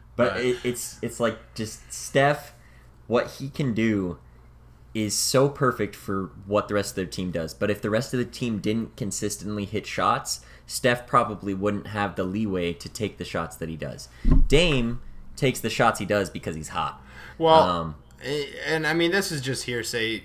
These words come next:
Speaker 2: you know, this is just he said, she said, you know, uh,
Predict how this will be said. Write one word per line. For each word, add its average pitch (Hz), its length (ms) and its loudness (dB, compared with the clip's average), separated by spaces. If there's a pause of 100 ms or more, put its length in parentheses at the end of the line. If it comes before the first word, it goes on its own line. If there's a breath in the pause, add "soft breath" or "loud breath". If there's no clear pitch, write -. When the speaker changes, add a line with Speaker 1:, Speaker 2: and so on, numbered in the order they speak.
Speaker 2:
you 113 140 -8
know, 113 160 -6
this 117 160 -8
is 107 80 -10
just 101 160 -10
he 107 140 -8
said, 101 240 -8
she 104 180 -10
said, 101 480 -6
you 101 140 -10
know, 98 320 -6 (180)
uh, 50 460 -18